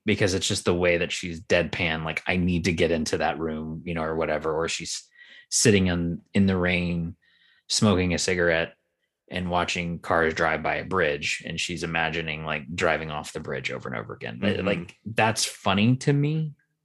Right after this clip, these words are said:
Speaker 2: No, you, you've satisfied my want for, for laughter from that movie.
Speaker 1: Yeah. Like, it's not laughter, it's like a chuckle.
Speaker 2: Yeah.
Speaker 1: And,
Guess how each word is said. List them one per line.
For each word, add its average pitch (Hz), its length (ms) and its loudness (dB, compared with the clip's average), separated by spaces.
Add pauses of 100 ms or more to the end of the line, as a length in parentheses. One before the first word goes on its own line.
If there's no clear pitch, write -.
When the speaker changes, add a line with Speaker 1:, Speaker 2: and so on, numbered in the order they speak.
(200)
Speaker 2:
No, 180 140 6
you, 160 140 8
you've 185 260 0
satisfied 110 720 2
my 92 240 0
want 95 600 -2
for, 87 760 0 (2250)
for 101 500 0
laughter 107 720 2
from 98 140 -10
that - 140 -8
movie. 107 420 -8 (380)
Speaker 1:
Yeah. 98 260 2 (720)
Like, 127 240 4 (180)
it's 139 140 6
not 196 160 6
laughter, 156 360 4
it's - 120 -4
like 120 100 4
a - 40 0
chuckle. - 460 -4 (720)
Speaker 2:
Yeah. 147 280 0 (760)
Speaker 1:
And, 98 680 2